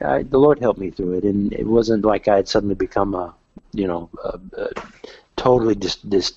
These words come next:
disconnected, only being gone for my last two years of high school.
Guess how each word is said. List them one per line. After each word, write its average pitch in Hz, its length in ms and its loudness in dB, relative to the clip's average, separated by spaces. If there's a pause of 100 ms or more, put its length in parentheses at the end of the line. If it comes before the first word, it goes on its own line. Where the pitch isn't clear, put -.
disconnected, - 1080 0 (500)
only 123 200 4
being 104 160 4
gone 98 200 0
for 92 280 -4
my 101 120 0
last 101 300 2
two 101 80 -2
years 90 160 -2
of 87 80 -10
high 92 160 -2
school. - 340 -6